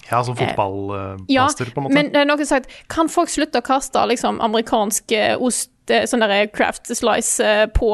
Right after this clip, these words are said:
Speaker 2: Pokémon? For det ser jo bare ut som noen har kastet bare sånn der osteslice på,
Speaker 1: Ja,
Speaker 2: eh,
Speaker 1: det skjedde
Speaker 2: på
Speaker 1: her.
Speaker 2: disse. Ja.
Speaker 1: <laughs> Mm. Det er sant. Nei, det, men jeg synes det valget her er vanskelig nå.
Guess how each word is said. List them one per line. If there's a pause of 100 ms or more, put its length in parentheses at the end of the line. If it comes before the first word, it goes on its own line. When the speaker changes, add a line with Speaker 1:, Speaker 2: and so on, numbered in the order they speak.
(120)
Speaker 2:
Pokémon?
For
det
ser
jo
bare
ut
som
noen
har
kastet
bare
sånn
der
osteslice
på,
Speaker 1:
Ja,
Speaker 2:
eh,
Speaker 1:
det
skjedde
Speaker 2:
på
Speaker 1:
her.
Speaker 2:
disse. (400)
Ja.
Speaker 1:
<laughs>
Mm. (1300)
Det
er
sant. (640)
Nei,
det,
men (160)
jeg
synes
det
valget
her
er
vanskelig
nå.